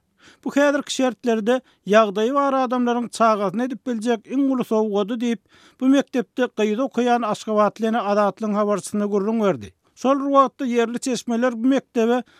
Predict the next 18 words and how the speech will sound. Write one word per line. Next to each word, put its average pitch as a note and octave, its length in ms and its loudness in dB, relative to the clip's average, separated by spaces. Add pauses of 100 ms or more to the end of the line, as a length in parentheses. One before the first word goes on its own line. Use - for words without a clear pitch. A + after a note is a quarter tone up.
(100)
Aşgabatda A3+ 640 2
ýaşaýan B3 460 0 (160)
rus C4 240 -2
dillileriň, G3+ 600 -2 (200)
etnik C4+ 440 -2
adlyklaryň B3 680 0
wekilleriniň A#3 640 0 (220)
hemmesiniň C4 560 2
çagasyny A#3 600 0
ýerleşdirip A3+ 640 -2
bilmeýänligini A3+ 640 2
sebäp G#3 400 0
bol C4+ 120 -2
ýere A#3+ 280 0 (220)
çaga G#3+ 380 4
ýerleşdirmegiň A#3+ 800 -2
goşmaça G#3+ 540 -2
çykdyjylarynyň A#3 800 -4